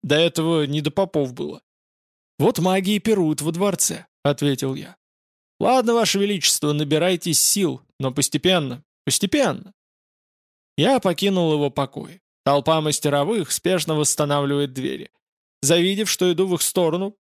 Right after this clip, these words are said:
прыснули, как испуганные кролики от волка. Я придержал падающую створку двери. "Позовите священника. Он хоть и слаб, но заклятие на эти двери наложить сможет. В смысле, святую молитву.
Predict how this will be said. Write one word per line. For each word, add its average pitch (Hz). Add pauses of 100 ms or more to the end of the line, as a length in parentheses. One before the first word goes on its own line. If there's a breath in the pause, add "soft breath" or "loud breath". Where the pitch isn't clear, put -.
прыснули, 208
как 190
испуганные 180
кролики 170
от 160
волка. 170 (760)
Я 151
придержал 147
падающую 143
створку 143
двери. 135 (720)
"Позовите 165
священника. 190 (560)
Он 233
хоть 202
и 165
слаб, 240 (200)
но 175
заклятие 202
на 185
эти 170
двери 185
наложить 147
сможет. 156 (160)
В -
смысле, 143
святую 165
молитву. 160